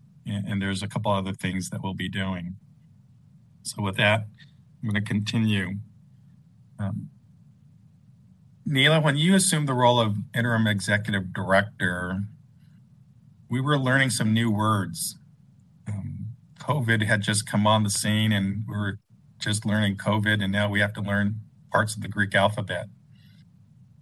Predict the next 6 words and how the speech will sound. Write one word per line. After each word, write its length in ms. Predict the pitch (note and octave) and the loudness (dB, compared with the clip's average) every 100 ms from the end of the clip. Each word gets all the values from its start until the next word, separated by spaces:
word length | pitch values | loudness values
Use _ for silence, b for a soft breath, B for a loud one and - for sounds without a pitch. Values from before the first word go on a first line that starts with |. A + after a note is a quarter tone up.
| - - - | -20 -16 2
Parts 260 | G#2 G#2+ A#2 | 4 4 4
of 80 | |
our 160 | G#2 G#2 | 4 6
language 480 | G2+ G#2+ G#2 G2+ G#2+ | 6 2 2 -2 0
now 460 | G#2 G#2+ G#2+ A2 - | 4 6 6 4 0
include, 640 | A2 G#2 G#2+ G#2 G2+ G#2 | -6 -4 -2 0 0 -2